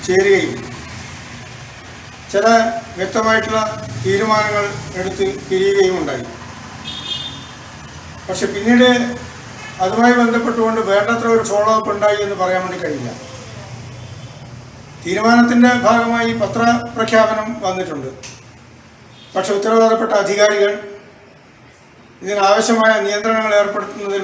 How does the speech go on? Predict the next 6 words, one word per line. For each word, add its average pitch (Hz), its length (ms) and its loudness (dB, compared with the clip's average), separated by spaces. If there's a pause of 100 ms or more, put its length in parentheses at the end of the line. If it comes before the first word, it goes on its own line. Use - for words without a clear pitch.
മുൻകൈ 196 320 0 (360)
എടുത്ത് 196 320 -2
കാണാത്തത് 190 520 0 (260)
അങ്ങേയറ്റം 190 440 -6
ഖേദകരമായിട്ടുള്ള 180 760 -4
കാര്യമാണ്. 131 340 -4